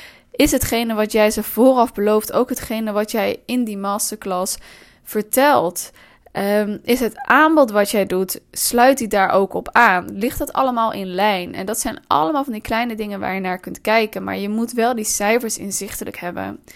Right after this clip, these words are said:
Je moet wel weten, "Oké, ik heb vijftig mensen gehad, ik kan er drie uitverkopen of ik heb er meer nodig."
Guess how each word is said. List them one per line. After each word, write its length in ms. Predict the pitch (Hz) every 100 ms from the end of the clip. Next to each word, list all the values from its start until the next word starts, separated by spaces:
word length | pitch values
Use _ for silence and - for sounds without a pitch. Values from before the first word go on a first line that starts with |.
| - - - -
Je 100 | -
moet 180 | 214 220
wel 240 | 196 233
weten, 260 | 233 214 214
"Oké, 120 | 220
ik 120 | 208
heb 100 | 202
vijftig 400 | 190 208 208 220
mensen 360 | 226 214 262 254
gehad, 300 | - 190 196
ik 120 | 220
kan 200 | - 262
er 100 | 247
drie 240 | 208 208 190
uitverkopen 640 | 190 - - 185 190 -
of 140 | 220
ik 120 | 226 214
heb 140 | 202
er 100 | 202
meer 340 | 214 247 277
nodig." 500 | 220 180 180 175 185